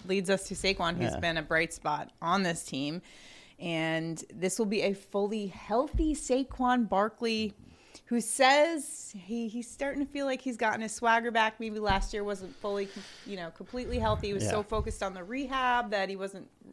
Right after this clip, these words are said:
Speaker 1: as focused on the
Speaker 2: Mm-hmm.
Speaker 1: actual game playing, um, aspect of it. Remember, in his rookie season, he posted two thousand twenty-eight scrimmage yards, fifteen touchdowns. And in,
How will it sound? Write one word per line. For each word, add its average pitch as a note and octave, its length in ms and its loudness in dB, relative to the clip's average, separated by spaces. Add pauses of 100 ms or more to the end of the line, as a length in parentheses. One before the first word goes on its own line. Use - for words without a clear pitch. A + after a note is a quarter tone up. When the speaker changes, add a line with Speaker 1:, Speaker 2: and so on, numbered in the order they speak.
(280)
Speaker 1:
as G3 240 -4
focused F#3+ 420 -4
on F3+ 200 -2
the - 80 0
Speaker 2:
Mm-hmm. F#3+ 100 4
Speaker 1:
actual F3+ 540 0
game E3 340 -4
playing, D#3 600 -6 (440)
um, A#2+ 580 -8 (360)
aspect E3+ 540 0
of D#3 160 2
it. D#3+ 180 0 (460)
Remember, A3 260 8
in A3 80 10
his G3+ 160 4
rookie G3+ 260 0
season, F#3 300 -2
he F#3 100 0
posted F3+ 440 0 (340)
two A#3+ 260 -2
thousand A3+ 500 0
twenty-eight G#3+ 400 -2
scrimmage G#3 440 0
yards, G3 220 4
fifteen G#3 400 -2
touchdowns. G3 500 4
And G3 160 -2
in, G3 180 -4